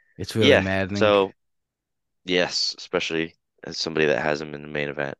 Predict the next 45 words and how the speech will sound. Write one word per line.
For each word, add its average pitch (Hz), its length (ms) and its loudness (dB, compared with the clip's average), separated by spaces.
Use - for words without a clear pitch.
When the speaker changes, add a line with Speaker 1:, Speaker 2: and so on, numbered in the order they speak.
Speaker 2:
and 71 260 -20
every, 69 340 -4
you 71 160 -8
know, 67 140 -10
every 65 160 -6
time 65 200 -8
you - 60 -14
see - 180 -8
him 69 140 -10
versus - 280 -10
lefty, - 580 -12
he's - 160 -18
on - 120 -14
the - 80 -10
bench. - 280 -14
It's 143 80 -10
like, - 80 -10
Speaker 1:
Especially - 100 -8
Speaker 2:
"What's 73 180 -4
Speaker 1:
for, - 20 -4
Speaker 2:
going 92 240 -4
Speaker 1:
like, - 0 -
Speaker 2:
on 73 240 -6
there?" 95 140 -8
Speaker 1:
Brasso 107 180 -2
or 101 240 0
Owen 101 340 -4
Miller, 98 280 -2
you're 92 120 -4
like, 92 180 -6
"Come - 320 -4
on, 82 380 -4
what 80 120 4
are - 20 2
Speaker 2:
Darren 80 60 2
Speaker 1:
you 78 80 0
really" 85 240 4
Speaker 2:
Ruff. - 340 -20
Speaker 1:
Jesus 113 500 -8
Christ, 104 460 -8
like, 90 180 -10
what 151 120 -2
is 110 140 -6
really 90 220 -2
happening? 90 580 -6